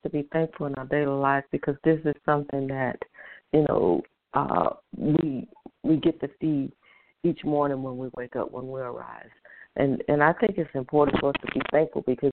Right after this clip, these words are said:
we don't know when we're gonna have another day that we're gonna rise. And, and, and, and to, to, to look at just getting up and going about your day and not, you know, uh, being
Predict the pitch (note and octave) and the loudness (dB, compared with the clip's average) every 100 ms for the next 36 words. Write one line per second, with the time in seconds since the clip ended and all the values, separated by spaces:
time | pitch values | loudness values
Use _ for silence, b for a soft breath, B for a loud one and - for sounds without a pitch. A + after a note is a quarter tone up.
0 | C3 E3 D#3+ - C#3+ C#3+ C#3 D3 D3 D3+ | 2 2 0 -2 -4 -2 -2 -4 -6 -6
1 | C3 B2+ C#3 - B2 C3 B2+ B2 C3+ C#3 | -4 -4 -6 -8 -8 -8 -8 -8 -4 -4
2 | B2+ - - B2+ B2 A#2+ B2+ A#2+ G#2 - | -4 -8 -8 -10 -14 -14 -10 -8 -10 -16
3 | - B B _ C3 C#3 C#3+ - D3 C#3+ | -20 B B _ 0 4 4 4 2 4
4 | - - C#3+ C3 B2+ _ _ _ _ _ | 2 0 0 0 -2 _ _ _ _ _
5 | _ _ - D#3 C#3 C3 - E3+ D#3 C#3+ | _ _ 0 0 0 -4 -2 2 2 2
6 | - - D3+ C3+ - D3 C#3 F3 F#3 F3 | -4 -4 -2 -2 -4 -4 0 2 2 0
7 | D3 - - _ _ _ _ E3+ E3 D3 | 2 -2 -6 _ _ _ _ -2 -2 0
8 | D#3+ E3 E3 D#3 D3 - C3+ B2 D3 D3 | 0 2 -2 -6 -8 -8 -6 -4 -4 -6
9 | D3 C#3+ - C3 C3 C3 C3+ B2+ B2 C3 | -8 -8 -8 -6 -2 0 0 -4 -6 -4
10 | C3 C3+ - _ b b - D#3+ C#3+ C3 | -4 -4 -8 _ b b -2 2 4 4
11 | B2 B2 - - B2+ A#2 F#2+ - _ _ | 4 2 -2 -4 -4 -4 -8 -12 _ _
12 | _ - D3+ | _ 2 2